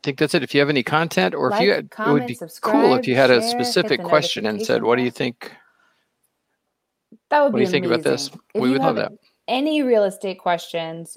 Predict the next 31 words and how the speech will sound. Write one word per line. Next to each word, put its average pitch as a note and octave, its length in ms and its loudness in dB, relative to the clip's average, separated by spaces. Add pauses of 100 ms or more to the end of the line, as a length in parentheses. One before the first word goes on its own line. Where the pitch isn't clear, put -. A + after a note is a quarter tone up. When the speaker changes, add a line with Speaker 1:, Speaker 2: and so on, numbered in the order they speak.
(120)
Speaker 2:
or E3 520 0
family D#3+ 300 -8
business D#3+ 400 -10
questions D3 840 -10
or D3+ 720 -14 (200)
anything F#4 440 0
you D#4 60 -2
want C4+ 140 0
us B3+ 100 -6
to B3 40 -10
talk G3+ 200 -2
about. F#3 140 -2
Speaker 1:
Father-daughter F#3+ 600 6
questions. A#2+ 640 0
You E3 140 4
wanna G#3 120 6
Speaker 2:
Let F#3 100 0
Speaker 1:
know D#3+ 180 2
Speaker 2:
us C#3 80 -4
Speaker 1:
how C#3 220 2
Speaker 2:
know. C#3 60 -2
Speaker 1:
the B2+ 160 -8
two D#3+ 240 -4
of D3+ 100 -4
us D3 180 -4
get C#3 140 -6
along B2 380 -4
so A2+ 400 -8
well. F#2+ 600 -8
Speaker 2:
So E4+ 600 8
well. A3 720 4